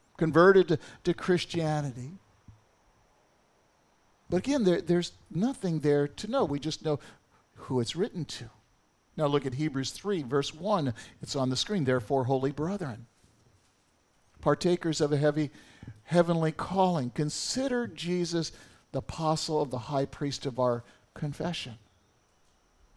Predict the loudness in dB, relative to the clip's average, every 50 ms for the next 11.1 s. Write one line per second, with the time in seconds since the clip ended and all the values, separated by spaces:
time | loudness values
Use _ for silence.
0 | -20 -18 -14 0 2 4 4 6 4 4 4 4 2 0 0 0 0 0 0 -2
1 | -4 -4 -4 -2 -2 0 0 2 0 0 -2 -4 -8 -16 -20 -20 -20 _ _ _
2 | -12 -2 2 2 4 4 2 2 2 2 2 2 2 -2 -4 -8 -8 -6 -6 -6
3 | -6 -8 -12 -20 -10 -6 -6 -4 -4 -6 -8 -8 -2 0 2 2 4 2 2 2
4 | 4 4 4 4 4 4 2 2 0 0 0 0 2 2 0 2 2 2 0 0
5 | 0 -6 -14 _ -2 0 0 0 0 0 2 2 2 0 0 2 4 4 4 4
6 | 2 0 -6 -12 _ -20 -20 -20 _ _ _ _ _ _ _ _ _ _ _ -20
7 | _ _ _ -20 -20 -20 -20 -20 -20 _ 4 8 8 10 10 10 8 8 8 6
8 | 6 4 4 0 0 0 -2 -2 0 0 0 0 0 -2 -4 -4 -4 -4 -6 -8
9 | -10 -14 _ _ _ _ _ _ _ _ _ _ _ _ _ _ _ _ -2 0
10 | 0 0 2 2 2 2 4 2 0 0 -2 -2 0 2 2 2 0 -2 -6 -6
11 | -6 -6